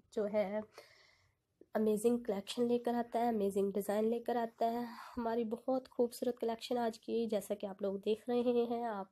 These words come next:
लोगों को यकीनन बहुत पसंद आने वाली है। आज की हमारी कलेक्शन क्या है? एंकल शूज़।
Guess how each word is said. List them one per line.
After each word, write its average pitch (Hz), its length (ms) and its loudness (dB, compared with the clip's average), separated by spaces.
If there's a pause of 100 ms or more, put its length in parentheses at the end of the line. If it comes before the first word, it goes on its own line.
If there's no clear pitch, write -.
लोगों 190 400 -2
को 196 360 -2 (240)
यकीनन 202 440 0
बहुत 185 280 -2
पसंद 208 300 -2
आने 247 220 -2
वाली 226 340 -4
है। 226 100 -2
आज 202 160 -4
की - 120 -8
हमारी 202 220 -4
कलेक्शन 202 420 -4
क्या 196 300 -4
है? 233 100 0 (520)
एंकल 233 520 10
शूज़। 202 520 6